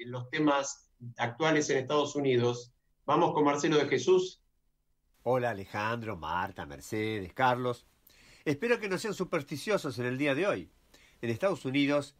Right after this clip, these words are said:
Speaker 2: el equivalente al martes trece son los viernes trece. El primer tema de hoy es los cambios de enfoques que están teniendo tanto el Banco Mundial como el Fondo Monetario en sus políticas. Hay una mayor incidencia de los temas sociales y ambientales.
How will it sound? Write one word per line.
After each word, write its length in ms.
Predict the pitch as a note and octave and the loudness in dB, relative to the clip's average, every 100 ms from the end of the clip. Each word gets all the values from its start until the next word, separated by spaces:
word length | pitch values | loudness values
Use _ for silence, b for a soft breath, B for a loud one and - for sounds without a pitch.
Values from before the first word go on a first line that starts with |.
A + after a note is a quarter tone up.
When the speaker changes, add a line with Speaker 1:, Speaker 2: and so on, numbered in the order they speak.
| - | -2
Speaker 2:
el 160 | D3 | 0
equivalente 580 | C3+ B2 A#2+ C#3+ F3+ D#3 | 0 2 2 2 -2 -2
al 120 | G#2 | -2
martes 360 | A2 C#3+ B2 F#2 | 0 0 -2 -6
trece 480 | C3 F3 - G#2 - b b | -2 -2 -2 -10 -10 b b
son 340 | - - B3+ E3 | -20 2 4 4
los 100 | A2 | 2
viernes 320 | B2 A2+ F#2 | 0 -2 -4
trece. 320 | - D#2 - - - - _ b b b b - | -10 -12 -10 -12 -12 -18 _ b b b b -4
El 100 | F#3 | -2
primer 240 | B3+ D4+ | 0 -2
tema 240 | C#4+ D4+ F#3+ | 0 2 2
de 160 | C3 | 4
hoy 280 | C#3 C#3 - _ b b b | 4 2 -2 _ b b b
es 320 | - C4 C4 - | 0 0 0 -2
los 300 | E3+ E3+ E3 | 6 6 4
cambios 380 | - B3 A#3+ G#3 | 2 0 2 0
de 100 | C3+ | 0
enfoques 440 | A2 C#3 B2+ C3 | 0 0 0 -2
que 60 | - | -6
están 260 | G2+ D3 B2+ | 0 0 0
teniendo 380 | A2+ B2+ B2 | -4 0 0
tanto 280 | - C3+ B2+ | 2 2 2
el 60 | G2+ | 0
Banco 260 | B2 C#3+ | 0 0
Mundial 440 | A#2 F#2+ G2 C#3+ D3+ | -2 0 4 4 2
como 180 | C3 G#2 | -2 -2
el 80 | |
Fondo 260 | F#2 F#3 F3 | 0 0 0
Monetario 680 | A#2 F2+ - D3 D#3+ E3+ E3+ - | -2 -2 6 6 6 0 -2 2
en 140 | C#3 | 2
sus 160 | B2+ B3+ | 2 4
políticas. 720 | E3+ B2+ F#2+ F2 F#2 F2 - - - _ b b b b | 4 4 0 -6 -6 -6 -12 -20 -20 _ b b b b
Hay 140 | B2+ | 6
una 120 | D3 D3 | 8 6
mayor 260 | B2+ F3+ | 4 4
incidencia 580 | E3+ - C3+ E3 D#3+ D#3 | 2 2 2 2 4 4
de 80 | B2+ | 4
los 140 | A2+ | 2
temas 240 | D3 C3+ B2 | 2 0 0
sociales 560 | A2+ C3 F3 F3+ - | -2 2 2 2 -2
y 120 | D3+ | 6
ambientales. 720 | G3 F3+ F#3 D#3+ C3 F#2 D#2+ | 6 6 2 4 4 4 0